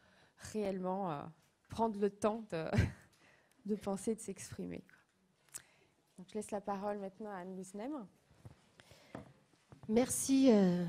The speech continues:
Speaker 2: merci à vous d'être là ce matin. Merci d'être venus nombreux, on est contents, pour cette deuxième journée d'études, euh, organisée par la formation continue en sciences humaines et sociales de,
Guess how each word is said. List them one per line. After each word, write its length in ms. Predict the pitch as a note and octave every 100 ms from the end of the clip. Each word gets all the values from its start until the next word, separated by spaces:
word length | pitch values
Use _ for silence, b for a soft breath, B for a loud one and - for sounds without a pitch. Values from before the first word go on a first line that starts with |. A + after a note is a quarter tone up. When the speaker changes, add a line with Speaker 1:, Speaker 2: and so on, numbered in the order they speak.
| F3
Speaker 2:
merci 320 | A3 G3 - A#3
à 60 |
vous 140 | G#3+ C4
d'être 220 | A3 A3
là 120 | A#3
ce 100 | A#3
matin. 380 | G#3+ G#3 A#3+ E4+ -
Merci 320 | F#3 - G#3
d'être 320 | G#3 F#3+ -
venus 240 | F3 F#3
nombreux, 440 | F#3+ C4+ A#3+ F3 D#4+
on 100 | A3+
est 60 | F3+
contents, 400 | - E3 - A3+
pour 140 | -
cette 180 | - F#3+
deuxième 400 | F#3 A3 G3 A3+
journée 280 | G3+ F#3+ F#3+
d'études, 440 | F3+ E3+ - B3+
euh, 220 | A3+ F3 F3 B B B -
organisée 420 | E3+ F3+ F#3+ F3
par 180 | G#3 F3+
la 160 | E3 E3
formation 460 | - F#3 F3 -
continue 420 | F3 F3+ - F#3+ F#3
en 100 | D#3+
sciences 260 | - E3+
humaines 200 | F3+ F3+
et 60 | E3+
sociales 420 | - E3+ F3+ F3
de, 220 | D#3 D#3